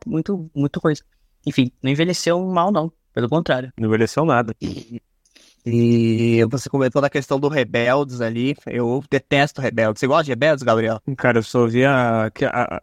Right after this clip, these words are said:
Speaker 2: o reboot da novela lá que passava na Record, porque eu era moleque, não tinha nada, não tinha internet,
Speaker 3: É.
Speaker 2: tinha computador, não tinha porra nenhuma, daí, ah, tem que ver o que tem na T V, né? Daí aí que eu vi Carrossel, Chiquititas, Rebelde,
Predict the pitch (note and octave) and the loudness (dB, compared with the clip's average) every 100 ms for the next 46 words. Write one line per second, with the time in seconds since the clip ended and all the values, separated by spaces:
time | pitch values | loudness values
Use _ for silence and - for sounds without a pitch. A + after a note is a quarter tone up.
0 | _ E3+ C#3 D3+ B2+ C#3 A3 C#4+ - F#3 | _ -2 0 0 0 -2 0 0 -2 0
1 | E3+ D#3+ C3 C3+ D3 D#3+ C3+ C#3+ - C3+ | 0 2 0 2 2 2 2 0 0 -4
2 | - C3+ C3+ B2+ C3 - B2 D3 G#3 - | 0 0 2 0 -2 -2 0 0 0 -2
3 | G#2+ A2 A#2 A#2 - B2 G#2+ A#2+ A2+ A#2 | 0 2 2 2 0 -4 0 0 2 2
4 | B2+ A2 A2+ A2 A#2+ A2 A2+ - D3 D#3+ | 0 -4 -4 0 0 0 -2 -4 -6 -6
5 | A#2 A2+ - B2+ C3 A#2+ C3+ C#3 - D3+ | -6 -8 -4 -4 0 0 0 -4 -4 -4
6 | - - G3 F3 D3 D3+ D3+ E3+ G3+ A3 | -4 -2 0 2 0 2 2 2 2 2
7 | G3+ F#3+ G3+ A2 G#2 G#2+ - _ _ _ | 0 0 0 -2 -6 -12 -16 _ _ _
8 | D#3+ G#3 G#3 A3+ - B3+ B3 C#4 F#3 E3+ | 0 0 0 -2 0 0 2 0 2 2
9 | B2 A#2 B2+ D3+ G3+ G3+ D3 C3 A#2+ C#3 | 0 0 2 2 0 0 -2 -2 0 0
10 | C#3+ D#3+ - D#3 D3+ C#3 - B2 - D3 | 2 0 -2 0 0 0 -4 -8 -4 -6
11 | - - C#3+ C3+ - - A2+ G#2 G2+ - | -6 -6 0 0 -2 -4 -2 -2 -4 -10
12 | _ _ _ C3 A#2+ A2+ B2+ C3 C#3 C3+ | _ _ _ 0 0 0 0 2 4 2
13 | B2 G#2 A#2 A2+ G#2+ G#2+ | 0 -4 -4 -2 -2 -4